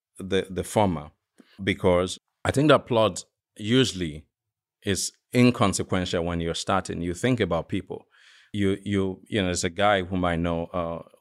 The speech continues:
whom, uh, uh, his name is, uh, R-, Raphael something. I can't remember his surname. But he makes the, the point that the, the, the first instantiation of an idea in,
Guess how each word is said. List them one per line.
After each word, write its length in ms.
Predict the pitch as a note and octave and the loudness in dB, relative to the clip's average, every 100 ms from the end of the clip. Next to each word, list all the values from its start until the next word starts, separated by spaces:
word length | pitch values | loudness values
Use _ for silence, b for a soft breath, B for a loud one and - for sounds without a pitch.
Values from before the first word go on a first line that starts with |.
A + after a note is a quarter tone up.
| - | -12
whom, 420 | G#2 G2 G2 - - - - | -6 -4 -4 -8 -20 -18 -12
uh, 180 | - F#2 - - | -8 -8 -8 -12
uh, 140 | - | -10
his 240 | - F#2+ F2 | -8 -6 0
name 240 | G2+ G2 | 0 2
is, 180 | F2 D#2+ | 0 -2
uh, 280 | D#2+ D#2+ E2 - D#2 - | -4 -6 -10 -18 -16 -10
R-, 120 | - | -10
Raphael 720 | F2+ F2 - G2+ F2 E2 E2 _ | -4 -6 0 2 2 0 -8 _
something. 560 | - - F2 D#2+ E2 D#2+ | -8 -2 -2 -2 -10 -12
I 40 | F#2 | -14
can't 160 | F#2+ F2 | -10 -8
remember 300 | E2+ E2+ E2+ | -8 -6 -6
his 160 | E2 - | -6 0
surname. 420 | F#2+ E2+ E2 E2 b b b | 0 0 -4 -10 b b b
But 100 | B2 | 0
he 60 | A2 | 2
makes 300 | A#2+ D3+ G#2 | 4 2 2
the, 180 | G#2 - | -2 -2
the 140 | F2+ F2 | -4 -6
point 460 | - A2 G2 F#2 | 2 4 4 2
that 240 | E2+ D#2+ - _ _ _ _ _ _ G2+ | -2 -6 -12 _ _ _ _ _ _ -6
the, 280 | G2+ G2+ G#2 | 0 0 -2
the, 300 | G#2 G#2+ G#2+ G2+ | 0 0 0 -2
the 160 | G#2 | -4
first 520 | - - C#3+ D3 - - _ _ _ | -2 0 0 0 -4 -16 _ _ _
instantiation 1000 | A#2 G#2+ - A2+ A2 - A2 G#2 - F2+ | 0 2 4 6 6 2 2 2 2 -2
of 100 | F2 | 0
an 140 | F2+ E2+ | 0 0
idea 560 | E2+ E2 F#2 E2+ D#2+ - | -2 -4 -4 -4 -6 -10
in, 220 | F#2+ E2+ | -6 -6